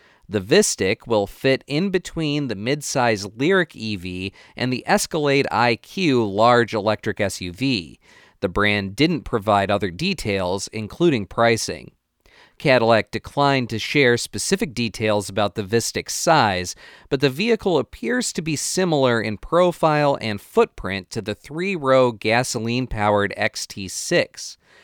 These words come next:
General Motors' luxury brand has said it aims to have an all-electric lineup by the end of the decade. U S wireless carrier A T and T says it will purchase some electric vehicles from Rivian.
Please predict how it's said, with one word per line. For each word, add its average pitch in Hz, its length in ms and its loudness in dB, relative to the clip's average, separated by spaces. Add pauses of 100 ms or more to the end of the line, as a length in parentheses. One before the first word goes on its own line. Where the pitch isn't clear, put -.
(280)
General 101 360 2
Motors' 107 400 2
luxury 110 420 0
brand 101 480 -4
has 101 240 -4
said 113 280 0
it 101 140 -4
aims 143 380 -4
to 120 80 -10
have 113 240 -2
an 104 80 -6
all-electric 151 680 0
lineup 127 500 0 (300)
by 110 120 2
the 98 200 -4
end 101 120 -2
of 101 60 -2
the 107 80 -4
decade. 85 540 -6 (1500)
U 143 220 4
S 120 220 2
wireless 123 500 2
carrier 131 720 2
A 120 180 -2
T 113 240 -8
and 90 160 -8
T 127 400 -4 (300)
says 208 320 2
it 233 100 0
will 156 140 0
purchase 170 520 -2
some 220 280 -2
electric 165 440 -2
vehicles 135 540 0
from 107 220 -4
Rivian. 104 580 2